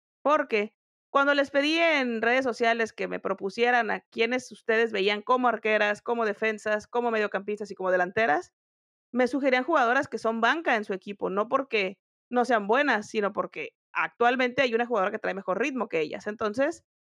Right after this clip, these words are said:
con esas tres reglas, le invito a que arme su once y le vamos a dejar la plantilla en nuestras redes sociales, su profe y su doctora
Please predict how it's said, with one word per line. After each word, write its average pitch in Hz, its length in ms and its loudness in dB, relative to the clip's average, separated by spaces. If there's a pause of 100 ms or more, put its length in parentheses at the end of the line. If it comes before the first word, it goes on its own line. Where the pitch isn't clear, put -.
(300)
con 277 200 2
esas 349 220 2
tres 330 200 2
reglas, 269 560 -2
le 240 180 0
invito 240 420 -2
a - 180 -4
que - 340 -6 (320)
arme 311 480 2 (180)
su 302 220 -6
once 247 500 0 (480)
y 339 380 2
le 254 100 2
vamos 254 220 0
a 269 80 2
dejar 240 500 2
la 247 220 0
plantilla 247 540 -2
en 226 80 -2
nuestras 208 260 -4
redes 233 180 -2
sociales, 220 640 -4
su 196 160 -12
profe 214 380 -2
y 214 40 -4
su 214 120 -8
doctora 226 540 -2